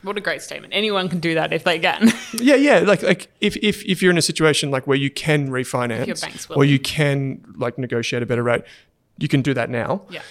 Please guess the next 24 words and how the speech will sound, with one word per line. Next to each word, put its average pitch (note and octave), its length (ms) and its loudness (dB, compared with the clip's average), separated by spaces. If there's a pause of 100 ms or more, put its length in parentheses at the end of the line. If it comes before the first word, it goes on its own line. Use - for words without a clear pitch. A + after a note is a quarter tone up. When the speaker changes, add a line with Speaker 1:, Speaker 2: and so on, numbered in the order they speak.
(160)
Speaker 2:
Um, C3 240 2
whereas C#3 220 6
in B2 100 0
my B2 100 2
situation, A2+ 760 -4 (100)
um, A2 400 -10 (400)
we B2+ 120 -2
couldn't A#2 380 -6
really A2 260 -8
because - 380 -10
we A2+ 80 -6
were A2 80 -4
already A2+ 160 -4
in G#2+ 80 -6
a, - 60 -12 (160)
a A2+ 40 -6
really A2 220 -4
good G#2+ 140 -10
rate. - 220 -2 (960)
But, D3 160 4
um, C3 200 2 (480)
if D#3 100 0
you, F3 140 0 (300)
like, C3 140 2